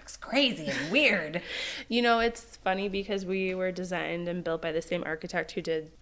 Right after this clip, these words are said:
Speaker 2: Pyramid at the Louvre,
Speaker 1: Oh, okay.
Speaker 2: I M K.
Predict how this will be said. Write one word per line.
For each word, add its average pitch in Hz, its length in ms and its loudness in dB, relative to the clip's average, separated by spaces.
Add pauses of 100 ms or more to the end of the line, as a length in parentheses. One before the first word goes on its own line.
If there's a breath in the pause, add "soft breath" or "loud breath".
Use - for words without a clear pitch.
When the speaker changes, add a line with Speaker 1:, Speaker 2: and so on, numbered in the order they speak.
Speaker 2:
Pyramid 180 320 -4
at 160 120 -4
the 160 60 -6
Louvre, 165 340 -4 (640)
Speaker 1:
Oh, 226 60 -6
okay. 190 80 2
Speaker 2:
I 185 80 2
M 185 120 0
K. 175 400 2